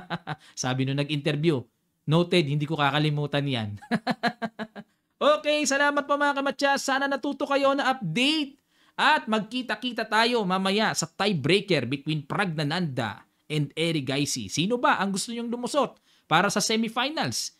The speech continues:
Sino ang inyong pinaniniwalaan na talagang hahawak ng bandila ng India na siya ang karapat-dapat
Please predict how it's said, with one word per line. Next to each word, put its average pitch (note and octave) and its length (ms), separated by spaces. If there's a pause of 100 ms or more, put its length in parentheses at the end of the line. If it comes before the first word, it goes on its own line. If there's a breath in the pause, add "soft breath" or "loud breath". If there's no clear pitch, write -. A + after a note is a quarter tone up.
(160)
Sino F#3 320
ang G3 80
inyong G3+ 240
pinaniniwalaan F#3+ 1040 (320)
na D#3 160
talagang F3 800
hahawak F#3+ 640
ng D#3+ 160
bandila D#3 560
ng F3 160
India E3 560
na A#2+ 80
siya - 280
ang F3+ 120
karapat-dapat D#3 960